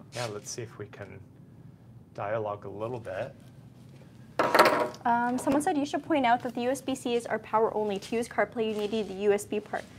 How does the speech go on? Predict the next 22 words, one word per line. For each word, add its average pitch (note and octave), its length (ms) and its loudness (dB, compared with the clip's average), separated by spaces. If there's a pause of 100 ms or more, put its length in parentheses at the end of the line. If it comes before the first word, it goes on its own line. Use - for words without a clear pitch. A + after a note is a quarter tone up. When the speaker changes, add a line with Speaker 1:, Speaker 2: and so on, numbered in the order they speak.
(360)
Speaker 2:
Yes, A3+ 240 10
so A#3 140 10
there A#3 160 8
is F4 280 8
a A#3 160 12
U A3+ 160 8
S A3+ 120 8
B A#3 100 0
port A#3+ 200 2
in A3+ 40 2
the A3 80 0
center. A#3+ 280 4
If B3 120 -4
you A#3 60 0
scroll C4+ 480 2 (140)
back A#3+ 240 6
a - 20 6
little A#3 200 8
bit A#3+ 120 4
in A3+ 80 -4
today's A3 320 4
video, A3 400 2